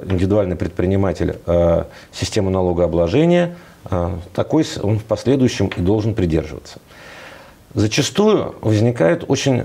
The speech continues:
э, серьезные и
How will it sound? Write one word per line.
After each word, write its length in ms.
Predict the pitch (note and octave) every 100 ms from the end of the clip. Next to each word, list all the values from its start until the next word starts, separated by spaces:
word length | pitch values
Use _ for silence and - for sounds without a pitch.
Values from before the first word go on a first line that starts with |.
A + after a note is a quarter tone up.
| -
э, 440 | G2 G2 F#2+ F2+ F2 - - - - - - -
серьезные 800 | - B2 C3+ A#2 F2+ F2 F2 E2 - -
и 220 | G#2